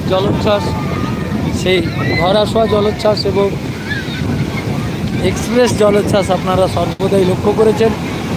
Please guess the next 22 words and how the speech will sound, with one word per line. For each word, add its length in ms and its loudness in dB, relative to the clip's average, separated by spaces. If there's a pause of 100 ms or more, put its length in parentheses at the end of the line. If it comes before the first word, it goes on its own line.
দীঘার 260 4
সমুদ্র 580 2
থেকে 280 2 (380)
আরকে 260 2
দীঘা 220 2
ব্লগসের 360 2
লাইভের 380 2
দ্বারা 280 4 (540)
সরাসরি 480 2 (520)
লাইভ 200 2 (340)
আপডেট, 400 2 (440)
তারই 220 2
সাথে 280 0 (280)
ভিডিওর 300 2
মাধ্যমে 360 2
এবং 200 2 (480)
শর্টসের 360 0
মাধ্যমে 380 0
সবসময় 440 0
আপনারা 360 2
দেখতে 260 0
পেয়েছেন 300 0